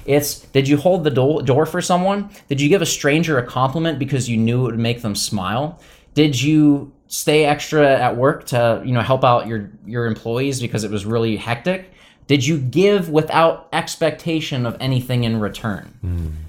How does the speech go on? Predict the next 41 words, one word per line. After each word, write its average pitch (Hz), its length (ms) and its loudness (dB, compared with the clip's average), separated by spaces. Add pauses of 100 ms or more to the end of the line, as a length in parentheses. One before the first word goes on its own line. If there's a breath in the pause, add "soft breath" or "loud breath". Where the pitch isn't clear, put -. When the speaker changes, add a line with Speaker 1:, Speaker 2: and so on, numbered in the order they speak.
(240)
Speaker 1:
Think 214 200 2
about 180 300 2
what 156 180 2
you 135 100 -2
did 127 560 -2 (200)
to 139 100 -2
give 127 640 0 (400)
for 160 500 2
the 131 100 0
benefit 165 460 0
of 143 180 -2
others 127 680 -2 (160)
rather 156 220 0
than 156 160 -2
expecting 139 720 -4
something. 104 580 -6 (440)
So 147 60 4
don't 165 320 0
give 202 340 2
to 175 160 -6
say, 165 200 0
like, 147 120 2
"Oh, 170 120 2
well, 147 140 4
I 143 60 2
gave 156 220 -2
this, 156 180 -2
so 131 60 -4
you 127 160 -2
owe 135 100 0
me 120 140 0
that." 127 260 0
No, 143 80 0
no, 156 140 0
no, 123 160 0
that's 107 180 -2
not 127 60 -2
what 113 100 -6
I'm - 20 -12
talking 107 220 -4
about. - 260 -8